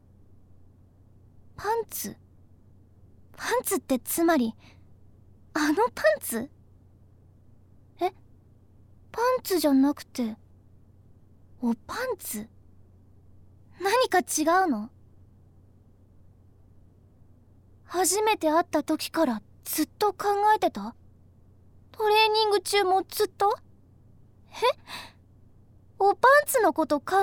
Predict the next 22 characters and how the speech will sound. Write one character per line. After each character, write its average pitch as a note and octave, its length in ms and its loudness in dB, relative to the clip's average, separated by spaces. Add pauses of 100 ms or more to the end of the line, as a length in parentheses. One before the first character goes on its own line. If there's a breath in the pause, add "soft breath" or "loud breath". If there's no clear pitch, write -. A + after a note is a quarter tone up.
(240)
え G#4 40 2
て D#4 120 0
て、 B3+ 180 0 (180)
ト G4+ 140 0
レ G4+ 80 4
ー A4+ 280 2
ニ F#4+ 60 0
ン C#4+ 40 2
グ B3+ 80 -2
を A#3+ 80 -6
辛 G#4+ 440 2
い - 60 -4
と D4 140 -2
感 G4 280 0
じ G#4 120 0
る G#4 100 0
暇 G#4+ 340 0
も G#4 140 2
な G#4+ 160 2
か - 180 4
っ - 20 -20 (140)
た。 - 220 -8